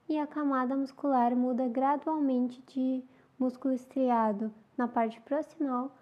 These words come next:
para músculo liso na parte distal. O estômago é responsável pela formação do quimo. Todo o estômago apresenta fossetas na mucosa, epitélio cilíndrico simples, lâmina própria preenchida por glândulas tubulares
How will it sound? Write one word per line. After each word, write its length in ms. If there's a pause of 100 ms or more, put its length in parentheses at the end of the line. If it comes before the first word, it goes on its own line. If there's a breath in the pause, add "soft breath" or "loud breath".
(260 soft breath)
para 140
músculo 400
liso 340
na 160
parte 440
distal. 600 (1000 soft breath)
O 100
estômago 640
é 40
responsável 600
pela 220
formação 560
do 100
quimo. 480 (600 soft breath)
Todo 320
o 20
estômago 640
apresenta 480
fossetas 840
na 100
mucosa, 800 (400 soft breath)
epitélio 480
cilíndrico 580
simples, 720 (400 soft breath)
lâmina 440
própria 480
preenchida 560
por 240
glândulas 640
tubulares 760